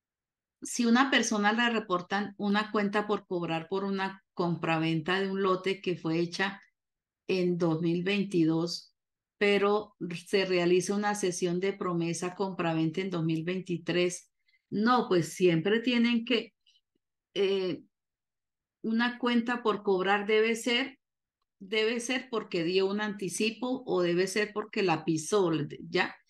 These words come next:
Claro, a través de la promesa de compraventa. Recuerden que la única forma de que usted lleve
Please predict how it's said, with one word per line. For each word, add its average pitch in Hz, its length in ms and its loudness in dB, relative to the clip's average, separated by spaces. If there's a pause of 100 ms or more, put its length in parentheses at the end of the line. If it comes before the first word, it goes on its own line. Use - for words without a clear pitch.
(680)
Claro, 240 320 4
a 185 80 0
través 185 260 0
de 208 80 2
la 220 160 0
promesa 180 380 -4
de 208 80 -4
compraventa. 180 720 -2
Recuerden 185 540 -2
que 202 300 2
la 185 200 2
única 214 440 -2
forma 220 440 0
de 196 80 -2
que 196 80 -2
usted 185 240 0
lleve 196 460 4